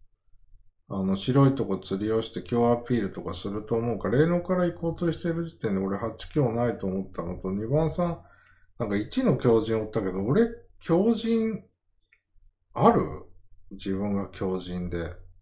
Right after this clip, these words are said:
自分強人だったら占い出るけどね。まあ、二番さんの精査が合わないから二に行こうかなと思ってるよ、俺は。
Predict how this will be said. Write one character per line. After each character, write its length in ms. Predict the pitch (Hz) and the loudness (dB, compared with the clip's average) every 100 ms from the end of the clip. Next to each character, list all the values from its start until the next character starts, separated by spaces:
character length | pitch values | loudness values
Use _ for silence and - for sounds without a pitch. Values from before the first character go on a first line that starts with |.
| _ _ - | _ _ -16
自 140 | 92 107 | -8 -4
分 140 | 160 | -2
強 220 | 175 180 | 2 2
人 100 | 196 | 2
だ 120 | 196 | 2
っ 80 | 214 | 0
た 100 | - | 0
ら 60 | 95 | 0
占 400 | 101 147 160 95 | 2 4 4 4
い 20 | |
出 120 | 127 | 2
る 200 | 208 151 | 2 0
け 120 | - | 0
ど 200 | 85 85 | -2 -2
ね。 320 | 85 82 80 98 - - - - - - - - - - - - - - - - - - - - _ - - _ | -4 -4 -6 -10 -16 -20 -20 -20 -20 -20 -20 -20 -20 -20 -20 -20 -18 -18 -18 -20 -20 -20 -20 -20 _ -20 -20 _
ま 260 | 92 95 92 | -8 -4 -2
あ、 20 | |
二 200 | 98 135 | 0 0
番 260 | 185 220 196 | 0 -2 -2
さ 160 | 214 | -2
ん 80 | 202 | 0
の 100 | 202 | 0
精 300 | 196 214 190 | -2 0 0
査 160 | 143 110 | 0 -4
が 580 | 98 90 85 85 80 - - _ _ _ _ _ | -4 -4 -6 -8 -10 -14 -20 _ _ _ _ _
合 80 | - | -8
わ 300 | 120 175 185 | -2 0 0
な 180 | 147 117 | 0 0
い 80 | |
か 140 | 101 101 | 0 0
ら 100 | 98 | 2
二 200 | 135 196 | 4 6
に 200 | 143 113 | 4 2
行 40 | |
こ 240 | - 170 175 | 0 0 4
う 40 | |
か 120 | 123 | 2
な 180 | 110 131 | 4 2
と 120 | - | 2
思 240 | 92 117 156 | 2 4 4
っ 140 | - | 2
て 140 | 107 | -2
る 120 | 78 78 | 0 0
よ、 100 | 82 | -4
俺 160 | 85 | -4
は。 300 | 80 82 80 | -4 -6 -8